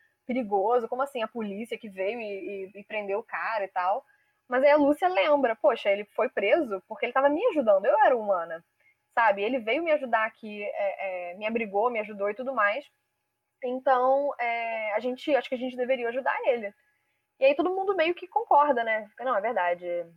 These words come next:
por mais perigoso que seja, o, o Fauno se arriscou por, pela nossa irmã, né? Se aju-, se arriscou pra, pra ajudar ela, a gente deveria ajudar sim."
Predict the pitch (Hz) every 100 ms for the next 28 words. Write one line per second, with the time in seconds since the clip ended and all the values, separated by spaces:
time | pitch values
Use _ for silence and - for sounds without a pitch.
0 | 175 190 196 220 220 208 202 214 - 196
1 | 220 240 247 247 254 - 233 226 - 208
2 | 226 269 254 - - 262 320 294 254 233
3 | 226 247 196 160 165 156 - _ 180 175
4 | - 185 185 190 226 247 233 208 196 202
5 | 196 185 160 175 175 _ 190 202 _ _
6 | _ _ _ 208 208 202 190 208 226 -